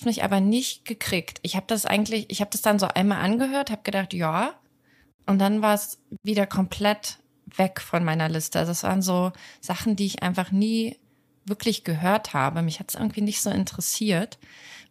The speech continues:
Und, ähm, interessanterweise Jessie Lanza, die kam erst später bei mir an. Also die hab ich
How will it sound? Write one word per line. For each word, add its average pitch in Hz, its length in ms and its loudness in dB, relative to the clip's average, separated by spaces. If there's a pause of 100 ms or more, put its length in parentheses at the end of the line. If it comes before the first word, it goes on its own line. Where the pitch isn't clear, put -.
Und, 180 460 4
ähm, 165 540 2
interessanterweise 185 920 2
Jessie 175 340 0
Lanza, 196 640 0 (520)
die 240 140 2
kam 247 240 0 (100)
erst - 300 -2
später - 840 -2 (100)
bei 147 160 0
mir 156 320 -2
an. 151 280 0
Also 165 160 -2
die 165 140 0
hab 196 220 -4
ich 202 220 -4